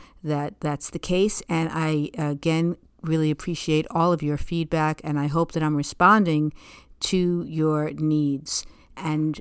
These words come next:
when you write to me at learn with me remotely dot com, when you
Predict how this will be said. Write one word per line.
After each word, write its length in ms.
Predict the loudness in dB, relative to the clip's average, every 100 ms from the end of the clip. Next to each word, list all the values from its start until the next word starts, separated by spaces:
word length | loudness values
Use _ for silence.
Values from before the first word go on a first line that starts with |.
| -10
when 420 | -4 4 8 8 8
you 460 | 8 6 4 0 -4 -20 -18 -2
write 260 | 2 2
to 120 | 0 0
me 240 | 0 0
at 280 | -2 -2 -2 -4
learn 260 | 0 2
with 200 | 0 0
me 120 | 0 2
remotely 500 | 2 2 0 -2 -4
dot 280 | -2 -4
com, 400 | -4 -4 -2 -4 -8 _ -18
when 300 | -6 -2 0
you 360 | 0 0 -2